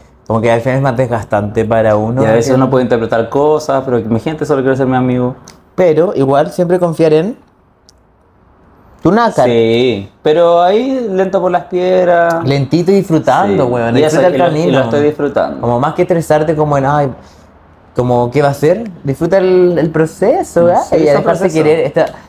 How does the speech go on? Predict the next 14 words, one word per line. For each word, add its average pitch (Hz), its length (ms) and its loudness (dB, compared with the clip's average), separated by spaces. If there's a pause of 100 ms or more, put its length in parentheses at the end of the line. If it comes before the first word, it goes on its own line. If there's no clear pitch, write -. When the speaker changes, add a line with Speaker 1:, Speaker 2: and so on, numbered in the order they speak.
(120)
Speaker 1:
esa 135 160 -4
etapa 156 280 2
como 151 280 -2
inicial, 135 1080 0 (160)
Speaker 2:
<laughs> - 100 -20
Speaker 1:
sexual, 143 1400 0
es, 185 380 0
es 175 60 -8
muy 247 140 -4
rica, 240 420 0
¿no? 180 320 -2
Muy 233 180 2
Speaker 2:
Claro. 143 220 2
Speaker 1:
rica. 120 400 -2